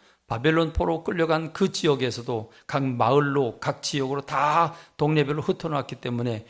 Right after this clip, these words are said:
이스라엘 백성들이 모여서 예배를 드릴 수 없었습니다. 그래서 성전 예배는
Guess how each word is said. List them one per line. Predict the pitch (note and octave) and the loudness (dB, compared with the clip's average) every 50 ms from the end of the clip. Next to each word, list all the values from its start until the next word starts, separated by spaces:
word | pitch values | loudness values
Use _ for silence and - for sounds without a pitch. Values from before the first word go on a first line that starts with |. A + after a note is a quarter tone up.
| - - _ - | -20 -20 _ -8
이스라엘 | D3 C3+ A#2+ C#3 B2+ B2+ A#2+ | -6 -4 -2 -2 -2 -2 -2
백성들이 | B2 A2 - B2 A#2 A#2 A#2 A2 | -2 -4 -4 -6 -6 -6 -6 -6
모여서 | G#2 A2 A2+ A#2 A#2 A2+ A2 D3 D3 D3+ D3+ - - _ _ - - | -4 -4 -2 0 0 0 0 0 -2 -2 -2 -8 -20 _ _ -6 -4
예배를 | B2 A2+ A2+ A#2+ B2 A#2+ A#2 B2 B2 | -4 -2 0 0 -2 -2 -2 -6 -6
드릴 | - - B2 A#2+ | -6 -6 -6 -4
수 | A#2 - - | -6 -6 -8
없었습니다. | A#2 - - A2 - - A#2 G#2+ G#2 G#2+ - F2+ - - | -8 -8 -6 -6 -4 -4 -6 -6 -8 -10 -12 -16 -18 -14
그래서 | - B2+ A#2+ A2+ B2+ C3 | -10 -8 -6 -4 -4 -4
성전 | - - D#3 E3 D#3 D#3 E3 E3+ D#3+ | -4 -4 -6 -4 -4 -2 -2 -2 0
예배는 | D3 B2+ A#2+ A#2+ A#2+ A#2+ A#2+ B2 | 0 0 0 -2 -2 -2 -4 -4